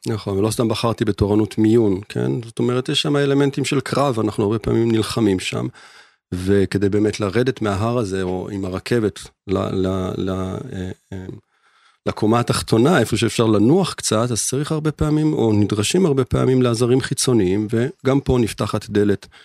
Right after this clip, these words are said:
אה, שלא תמיד יודעים מה מעבר ל-, לצד השני. אה, ככה שאנחנו, אפרופו החוויה הכללית של העבודה בעולם הרפואה, יכולים באמת להבין את ה-,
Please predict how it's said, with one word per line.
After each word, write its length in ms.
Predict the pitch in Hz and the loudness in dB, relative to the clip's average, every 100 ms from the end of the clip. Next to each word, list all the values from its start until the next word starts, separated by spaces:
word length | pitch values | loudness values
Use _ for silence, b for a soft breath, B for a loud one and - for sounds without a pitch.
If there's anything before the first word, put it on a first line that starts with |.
| b b _ - | b b _ -2
אה, 160 | 98 95 | 0 0
שלא 920 | - 95 92 101 98 - 117 - 113 | 0 0 -2 -2 -4 -6 -10 -2 2
תמיד 240 | 117 107 | 4 4
יודעים 260 | 101 113 107 | 4 4 4
מה 220 | 107 101 | 4 2
מעבר 540 | 101 101 98 90 95 90 | 0 0 2 2 0 0
ל-, 280 | 92 90 104 _ _ _ _ _ 101 | 0 0 -4 _ _ _ _ _ -4
לצד 240 | - 101 | 0 0
השני. 440 | 95 - 87 90 143 b b b b b _ - | 0 0 0 0 -4 b b b b b _ -4
אה, 180 | 104 101 98 | 0 2 2
ככה 220 | 107 127 | 0 0
שאנחנו, 560 | - 120 113 127 123 - _ _ _ _ _ _ - | 2 2 2 2 2 0 _ _ _ _ _ _ -8
אפרופו 380 | - 110 - 147 | -2 -2 2 0
החוויה 520 | - 113 104 104 135 | 2 0 2 2 2
הכללית 460 | 139 - 110 143 - | 0 -2 2 2 2
של 160 | 107 | -2
העבודה 600 | 98 98 95 95 95 139 113 | 0 0 -2 -2 0 0 0
בעולם 340 | 95 95 107 | 2 2 2
הרפואה, 460 | 104 101 - 143 190 - B B B _ - | 2 -2 -2 -2 -2 -4 B B B _ -4
יכולים 280 | - 147 | 0 2
באמת 260 | 156 143 135 | 4 4 4
להבין 320 | 123 113 123 | 2 4 2
את 160 | 117 113 | 2 0
ה-, 220 | 107 | 2